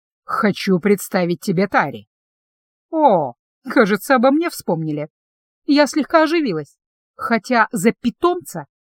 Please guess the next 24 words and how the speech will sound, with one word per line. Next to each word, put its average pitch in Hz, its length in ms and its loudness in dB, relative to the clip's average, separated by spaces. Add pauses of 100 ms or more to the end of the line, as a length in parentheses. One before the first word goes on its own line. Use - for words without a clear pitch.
(120)
готова 214 540 2
была 269 200 2
выцарапать 254 540 0
глаза. 254 400 -2 (1000)
«Максимус, 254 720 -2 (480)
неужели 269 580 2
это 294 140 0
недоразумение 285 920 2 (320)
и 269 80 2
есть 262 420 4
твоя, 277 480 4
м, 262 380 -6
подопечная?» 220 1040 0 (640)
Сальмира 277 600 2
окинула 269 420 2
меня 294 300 4
пренебрежительным 233 840 2
взглядом. 151 500 -6 (960)
Я 190 300 4
уже 185 260 2
ненавидела 214 800 2
эту 196 200 -4
высокомерную 196 720 0
особу. 147 420 -6